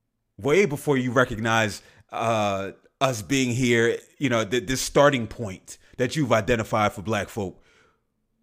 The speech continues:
which is the enslavement of Africans. No, no, no, no, no. Way back.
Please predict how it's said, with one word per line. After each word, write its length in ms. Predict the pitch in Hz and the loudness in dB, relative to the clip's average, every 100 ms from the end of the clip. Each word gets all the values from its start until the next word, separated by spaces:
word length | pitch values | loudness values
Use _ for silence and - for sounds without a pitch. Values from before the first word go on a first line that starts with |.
| _ - | _ -2
which 200 | 135 135 | 0 -2
is 100 | 101 | -2
the 140 | 123 | -2
enslavement 580 | 107 - 135 123 120 104 | -2 0 0 0 -2 0
of 80 | 127 | 2
Africans. 580 | 135 - 95 82 - - - | 2 0 -10 -14 -20 -20 -2
No, 160 | 147 | 0
no, 100 | 131 | 0
no, 140 | 120 110 | -2 -2
no, 160 | 110 107 | -2 -2
no. 280 | 95 - _ _ _ _ _ _ _ | -4 -6 _ _ _ _ _ _ _
Way 440 | - 104 143 147 123 | -12 0 4 4 4
back. 500 | 95 - - - | 0 -4 -2 -2